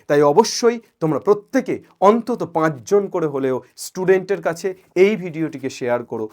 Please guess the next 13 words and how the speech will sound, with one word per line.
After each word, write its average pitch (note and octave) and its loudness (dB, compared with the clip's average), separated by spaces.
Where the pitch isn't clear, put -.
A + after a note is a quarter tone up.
এবং C#3 0
অবশ্যই D#3+ -4
কমেন্ট B2 -10
সেকশনে A#2 -14
একটা G#2+ -16
কমেন্ট C3 -8
করে C#3+ -6
যেও, C#3+ -2
"আজকের F#3+ 2
এই D3+ 2
দিনে B2 -8
যে C3+ -6
স্যার B2 0